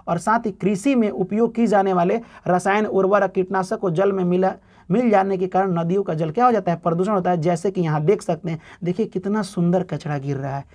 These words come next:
देख रहे हैं ना। तो ये बताइए, जल, नदी को प्रदूषित करेगा कि नहीं, ठीक है। ये पर्यावरण के लिए वन कैसे महत्वपूर्ण, ये बता दिए कि वन को शुद्ध रखना है तो, पर्यावरण को शुद्ध रखना है तो वन की ज़रूरत है। यहाँ देखिए, एक और इंपॉर्टेंट क्वेश्चन आपके लिए है। इंपॉर्टेंट क्वेश्चन,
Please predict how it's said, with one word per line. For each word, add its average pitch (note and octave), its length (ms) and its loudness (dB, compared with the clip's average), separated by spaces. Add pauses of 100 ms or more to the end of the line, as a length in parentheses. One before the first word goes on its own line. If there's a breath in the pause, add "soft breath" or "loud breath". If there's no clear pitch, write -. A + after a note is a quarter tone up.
(160 soft breath)
देख G#3 160 0
रहे G#3+ 100 4
हैं G#3 80 4
ना। C#4 140 2 (240 loud breath)
तो F#3+ 60 0
ये G#3 60 2
बताइए, G#3 340 0
जल, G#3 240 4
नदी G#3 260 2
को A#3 140 0
प्रदूषित G3 460 0
करेगा E3+ 360 2
कि C#3+ 160 -4
नहीं, B2+ 180 -4 (240 loud breath)
ठीक E3+ 100 -4
है। F#3+ 140 0 (240 loud breath)
ये G#3 100 6
पर्यावरण G3+ 480 4
के G#3+ 120 -2
लिए A3 120 2
वन G#3 200 0
कैसे G3 240 -2
महत्वपूर्ण, G3+ 320 0
ये G3 100 2
बता F#3+ 260 2
दिए G3 180 0
कि F#3+ 100 -2
वन F#3 180 0
को F#3 120 -6
शुद्ध F#3 200 -2
रखना F#3 240 0
है F3+ 80 0
तो, F#3 120 -2
पर्यावरण F#3+ 680 0
को F#3 100 -4
शुद्ध F#3 200 0
रखना F#3 160 0
है F3 60 0
तो F3 100 -4
वन E3 160 -4
की D3+ 120 -6
ज़रूरत D3+ 360 0 (280 soft breath)
है। C3 180 -4 (680)
यहाँ F3+ 220 4
देखिए, F#3 240 2
एक F#3 240 -4 (100)
और A3+ 240 6
इंपॉर्टेंट F#3 580 -2
क्वेश्चन F#3 340 -4
आपके F3 280 -4
लिए E3+ 180 0
है। F3 120 -2 (460 loud breath)
इंपॉर्टेंट G3+ 320 2
क्वेश्चन, G#3+ 220 -2